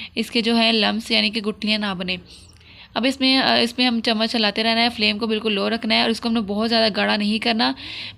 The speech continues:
पतला सा इसकी कंसिस्टेंसी रखनी है। चलें जी,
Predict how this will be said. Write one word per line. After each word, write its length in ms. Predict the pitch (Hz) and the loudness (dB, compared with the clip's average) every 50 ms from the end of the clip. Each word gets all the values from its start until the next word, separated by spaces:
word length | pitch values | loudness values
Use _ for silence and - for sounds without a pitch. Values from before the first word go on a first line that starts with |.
| - - | -4 -4
पतला 280 | - - 233 240 254 262 | -2 2 2 2 2 2
सा 160 | - 269 254 | 2 2 2
इसकी 220 | 240 233 - 247 226 | 2 0 -2 -2 -2
कंसिस्टेंसी 580 | 233 226 214 - 220 202 - 220 214 196 226 | -2 -2 -2 -4 -6 -4 -2 -2 -2 -2 -4
रखनी 300 | 214 220 214 214 208 220 | -6 -6 -6 -4 -4 -2
है। 120 | 240 254 262 - - - - - - - | -2 -4 -4 -6 -14 -20 -20 -20 -10 -2
चलें 220 | - 240 226 214 202 | 0 2 2 2 2
जी, 140 | 190 196 | 0 -4